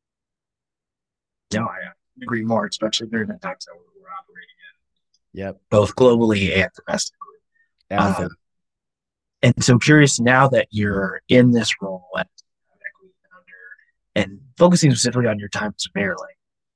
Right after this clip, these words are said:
Speaker 1: right, we all hear about that, but I don't interview too many mayors. What does that actually look like? A little bit of your undercover boss episode.
Speaker 2: Yeah.
Speaker 1: It's quite entertaining.
Speaker 2: Yeah. Man, what is it like being a mayor? I'm,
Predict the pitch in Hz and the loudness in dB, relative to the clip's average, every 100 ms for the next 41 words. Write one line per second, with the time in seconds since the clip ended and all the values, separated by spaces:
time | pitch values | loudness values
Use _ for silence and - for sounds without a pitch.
0 | _ - 143 - 143 147 139 117 220 - | _ -2 -2 0 2 2 2 -4 -14 -16
1 | - 110 - - - - _ _ _ _ | -16 -8 -6 -8 -14 -20 _ _ _ _
2 | _ _ - - 415 _ - - _ _ | _ _ -16 -16 -18 _ -20 -20 _ _
3 | 185 - - - - _ _ _ - 131 | -20 -20 -20 -18 -18 _ _ _ -2 0
4 | 120 107 - - - 117 110 104 _ _ | 0 -2 -10 -12 -14 -4 -2 -2 _ _
5 | _ _ _ _ - - - 113 123 113 | _ _ _ _ -20 -14 -6 2 2 2
6 | 110 110 113 110 113 123 117 104 104 107 | 2 2 2 0 -2 -2 -2 -2 -2 -2
7 | - - _ - 104 104 101 _ _ _ | -6 -16 _ -10 -8 -8 -10 _ _ _
8 | - 120 117 101 92 160 147 139 143 147 | -4 0 0 -2 0 2 4 2 2 2
9 | 135 131 127 _ _ _ _ _ _ - | 0 -2 -10 _ _ _ _ _ _ -14
10 | 113 113 110 101 87 - _ _ _ _ | -6 -2 0 -2 -8 -16 _ _ _ _
11 | 165 208 214 135 147 294 349 277 147 135 | 0 2 2 0 2 2 0 -4 -4 0
12 | 170 123 127 151 147 135 110 110 135 123 | -2 -2 0 0 2 2 0 0 0 0
13 | 113 123 | 0 -2